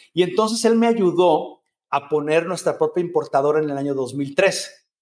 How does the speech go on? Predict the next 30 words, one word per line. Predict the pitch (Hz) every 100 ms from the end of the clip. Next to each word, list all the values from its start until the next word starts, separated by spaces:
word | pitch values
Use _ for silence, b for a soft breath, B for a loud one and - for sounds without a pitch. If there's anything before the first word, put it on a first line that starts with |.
| _ _ _ _ _ _ _ _
Porque | 196 220 226 190 196 190 160
el | 151 143 143 - _
dis-, | 127 160 - -
el | 147 143
importador | 143 151 151 156 156 202
que | 226
teníamos, | 226 196 196 156
al | 151
que |
le | 139
mandé | 135 135
las | 165 160
cuarenta | 170 151 151 170
cajas, | 180 - 147
que | -
fue | - 156
nuestro | 160 156 160
importador | 143 143 139 139 151 156
de | 151
té | 143
por | 135 131 139
ocho | 151 - 151
y | 135
de | 123 120 117
las | 139 135
primeras | - 160 269 302 -
cajas | 220 190 185
de | 147
clase | - 156 -
azul, | 156 147 139